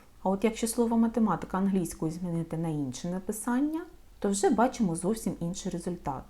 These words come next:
більше трьох з половиною тисяч. Зверніть на це увагу, пробуйте різні варіанти написання, узагальнюйте поняття,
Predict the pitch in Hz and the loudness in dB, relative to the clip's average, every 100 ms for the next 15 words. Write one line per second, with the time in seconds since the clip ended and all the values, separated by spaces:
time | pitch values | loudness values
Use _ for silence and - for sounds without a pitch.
0 | - - 180 240 - 190 175 165 - 165 | -16 -6 -2 0 -2 -4 -4 -4 -4 -4
1 | 160 156 156 156 143 - - - - - | -2 -4 -6 -6 -8 -10 -18 -20 -20 -8
2 | 190 196 254 254 233 165 - 156 151 208 | 0 4 6 6 4 0 0 -2 2 4
3 | 254 247 240 - - - - 277 208 160 | 4 4 0 -2 -18 -14 2 4 4 2
4 | 156 170 247 277 254 240 240 226 226 214 | 0 2 2 4 4 4 2 2 2 0
5 | 208 196 - 190 180 165 170 - - - | -2 -6 -4 -2 -2 -2 -6 -10 -20 -6
6 | 202 190 165 160 202 220 220 220 220 208 | 0 2 2 2 2 2 -2 -2 0 0
7 | 208 202 - 180 | -2 -6 -8 -8